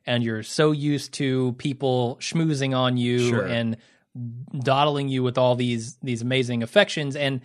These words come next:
Speaker 1: you don't even notice it anymore."
Speaker 2: So I'll say
Speaker 1: You can't even conceive of it.
Speaker 2: So you saying that makes me think that, that you, you, you might be onto something, because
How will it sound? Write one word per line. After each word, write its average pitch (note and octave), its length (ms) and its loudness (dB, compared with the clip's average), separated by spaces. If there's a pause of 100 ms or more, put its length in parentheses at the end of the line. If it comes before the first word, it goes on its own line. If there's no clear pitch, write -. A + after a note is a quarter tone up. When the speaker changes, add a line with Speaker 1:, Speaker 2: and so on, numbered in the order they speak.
(480)
Speaker 1:
you E3 240 4
don't G3+ 180 6
even D3+ 260 0
notice B2+ 380 0
it G#2 100 -10
anymore." F#2 460 -14 (580)
Speaker 2:
So F3 140 2
I'll F#3+ 160 6
say G#3 260 2
Speaker 1:
You D3+ 200 -2
can't F#3 400 2
even C#3+ 560 -2 (160)
conceive B2 500 -4
of F#2+ 140 -12
it. F#2+ 140 -20 (120)
Speaker 2:
So - 140 -6
you G#3 80 2
saying G#3+ 180 4
that F3+ 160 4
makes C#3+ 240 2
me B2 80 0
think B2+ 280 -4
that, G#2 120 -2
that A2+ 240 0 (140)
you, A#2 340 -6
you, A2 220 -8
you A2+ 100 -6
might E3 160 0
be C#3+ 120 4
onto C3+ 180 2
something, F2+ 400 -8
because G2 640 -2